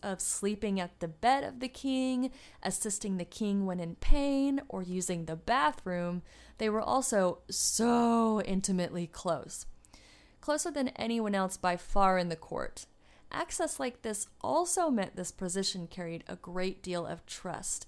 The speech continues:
if not the most important and intimate relationship to the king.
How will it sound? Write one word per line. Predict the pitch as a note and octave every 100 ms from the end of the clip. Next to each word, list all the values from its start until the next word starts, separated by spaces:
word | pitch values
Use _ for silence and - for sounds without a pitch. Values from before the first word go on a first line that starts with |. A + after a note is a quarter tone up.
| -
if | C#4+ -
not | B3 A3 F#3
the | F3
most | F3+ G3 A#3 -
important | A3+ G3 - F3+ F#3 F3 - - -
and | F3+ -
intimate | G#3 A3 A#3 G#3 G3
relationship | E3+ F3+ A#3 A3 - D#3+ -
to | - D#4
the |
king. | A3 E3+ - G#3